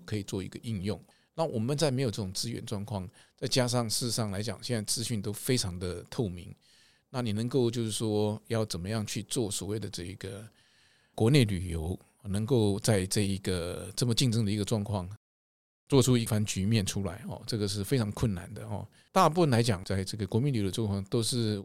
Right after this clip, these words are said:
百分之九十透过自己的这个自驾的方式啦去完成哦，就有少部分的这个旅游的这个人口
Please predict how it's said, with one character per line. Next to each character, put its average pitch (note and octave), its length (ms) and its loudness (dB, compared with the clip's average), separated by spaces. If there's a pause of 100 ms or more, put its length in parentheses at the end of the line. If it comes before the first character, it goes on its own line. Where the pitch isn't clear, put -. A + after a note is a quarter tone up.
(120)
百 A2 120 0
分 A2+ 120 2
之 C3+ 80 -4
九 F#2+ 240 -4
十 - 240 -6
透 - 220 -4
过 G#2 120 -4
自 - 220 -4
己 F#2+ 240 -8
的 F2 160 -10
这 F2 140 -8
个 F#2 220 -6
自 A2+ 180 -2
驾 G2 200 -4
的 F#2+ 80 -10
方 F#2+ 240 -8
式 - 240 -8
啦 - 200 -10
去 G#2+ 220 -8
完 F#2 300 -10
成 G2 160 -2 (100)
哦， F#2 140 -14
就 C3 120 -2
有 A2+ 60 0
少 E2+ 200 -4
部 A2+ 160 -6
分 G#2 160 -2
的 G2 100 -6
这 G2 200 -10
个 - 120 -12
旅 G2 220 -8
游 F#2 160 -8
的 F#2+ 100 -10
这 F2+ 160 -8
个 F2 120 -12
人 F#2+ 240 -6
口 - 160 -10